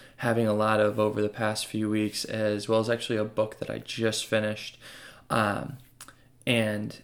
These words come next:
it's talking about how words are symbols. Um, and the idea came from the book I just finished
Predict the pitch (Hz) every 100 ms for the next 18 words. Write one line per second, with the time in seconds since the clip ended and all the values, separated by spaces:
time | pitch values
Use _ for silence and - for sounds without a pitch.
0 | - 120 - - 127 - 151 143 123 113
1 | 113 - - - 110 110 110 107 113 -
2 | _ _ _ _ _ _ - - 110 113
3 | 135 143 139 127 - - - - 117 110
4 | 107 107 - - 110 - - - - -
5 | - - - - 107 104 - - - -
6 | _ _ - 123 117 110 110 113 - -
7 | - _ _ - - 113 104 107 147 151
8 | 139 135 - 120 117 113 - - 113 107
9 | 104 104 110 107 107 107 104 104 - 107
10 | 107 - -